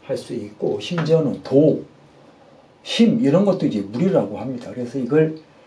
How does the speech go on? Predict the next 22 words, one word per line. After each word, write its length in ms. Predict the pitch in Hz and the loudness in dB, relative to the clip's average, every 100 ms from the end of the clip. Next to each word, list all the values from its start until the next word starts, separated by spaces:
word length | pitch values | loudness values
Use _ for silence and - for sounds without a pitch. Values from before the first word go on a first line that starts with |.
| _ _ _ | _ _ _
에, 240 | 90 90 | -10 -8
우리말로 520 | 98 120 143 135 117 113 | -6 0 2 2 0 -4
번역할 520 | 120 117 117 110 - | -4 -4 -6 -10 -10
때는 220 | 104 156 | -8 -6
그냥 280 | 135 123 139 | -4 -4 -6
존재, 640 | - 113 123 135 139 104 - _ _ _ - | -8 -6 -4 2 2 2 -10 _ _ _ -6
존재 340 | 123 143 180 | -2 2 2
이렇게 320 | 117 - 165 | 2 0 -2
번역하는 540 | 127 120 120 117 98 95 | 0 0 0 -4 -8 -12
것이 440 | 90 - 160 143 - _ _ - _ | -16 -6 -4 -6 -12 _ _ -20 _
좋지 320 | 120 110 - | -6 -4 -4
않을까 360 | 104 98 - 98 | -4 -6 -10 -12
합니다. 280 | 85 80 - - - - - 143 | -12 -16 -20 -20 -20 -20 -10 2
이와기는 640 | 160 185 180 165 139 113 | 6 6 6 4 4 4
이것은 560 | 123 175 165 127 160 - | 4 2 0 -2 -2 -2
하나의 560 | - 175 196 208 160 | -6 0 6 6 4
존재입니까? 920 | - 117 113 107 87 80 - - 196 - _ _ - | 2 0 0 -4 -6 -12 -8 -6 -6 -10 _ _ -6
이것은 520 | 110 110 101 180 202 - _ | -4 -4 -4 -4 -4 -6 _
두 200 | - 110 | -12 -8
개의 240 | 113 175 - | -2 0 0
존재입니까? 800 | 120 98 101 90 87 82 - - - - - - - - - - _ - - - - _ _ _ _ _ _ | -4 -8 -10 -12 -14 -20 -18 -16 -16 -18 -20 -20 -20 -20 -20 -20 _ -20 -20 -20 -20 _ _ _ _ _ _
자, 440 | - - 160 240 | -14 -2 0 0